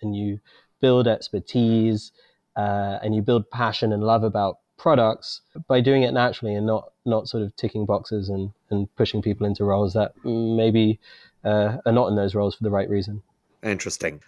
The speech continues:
Speaker 2: I know you're gonna hate my last question, um,
Speaker 1: <laughs>
Speaker 2: because, uh, we tend to ask, uh, guests for their desert island wine, and, um, you've already sort of warned me that you, you don't really want to answer this,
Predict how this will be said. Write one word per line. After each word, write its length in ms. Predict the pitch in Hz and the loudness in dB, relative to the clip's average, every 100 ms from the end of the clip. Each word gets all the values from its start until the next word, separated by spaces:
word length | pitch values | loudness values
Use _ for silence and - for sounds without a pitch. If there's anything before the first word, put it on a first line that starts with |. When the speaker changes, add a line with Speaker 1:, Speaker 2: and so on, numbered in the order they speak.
| - | -6
Speaker 2:
I 60 | |
know 100 | 117 | 2
you're 140 | 143 139 | 4 4
gonna 160 | - | 2
hate 340 | 110 135 127 - | 0 2 0 0
my 140 | 90 | -2
last 420 | 95 95 90 - | 2 2 0 -4
question, 560 | - 110 - - - 90 _ - - _ | -2 -2 -4 -12 -16 -18 _ -20 -20 _
um, 260 | 110 107 104 | 0 2 4
Speaker 1:
<laughs> 0 | |
Speaker 2:
because, 500 | 139 107 104 113 - | 4 4 4 2 4
uh, 100 | 180 - | 2 2
we 80 | 113 | 2
tend 200 | 180 127 | 2 2
to 140 | 120 | 2
ask, 300 | 117 113 - _ _ - - - | 4 4 -2 _ _ -20 -12 0
uh, 160 | 113 | 2
guests 320 | 107 127 107 - | 4 2 0 -2
for 60 | |
their 180 | 120 113 | 2 2
desert 340 | - 127 110 | 4 2 4
island 420 | 120 117 113 110 95 | 2 4 4 2 2
wine, 500 | 107 104 104 139 170 - - - | 2 4 2 0 -6 -14 -14 0
and, 340 | 117 117 107 | 2 2 2
um, 200 | 123 113 117 - | 4 4 0 -10
you've 200 | 113 143 | 0 4
already 320 | 151 135 127 113 | 8 8 6 4
sort 160 | 147 | 2
of 80 | 113 | 2
warned 260 | 127 139 117 | 6 4 4
me 140 | 95 | 2
that 180 | 104 95 | 2 0
you, 220 | 104 101 | 0 -2
you 140 | 98 98 | -2 0
don't 220 | 98 101 | 2 2
really 160 | 101 | 2
want 120 | 95 95 | 2 2
to 40 | |
answer 300 | 110 123 - | 2 0 -4
this, 300 | 73 82 - | -8 -6 -6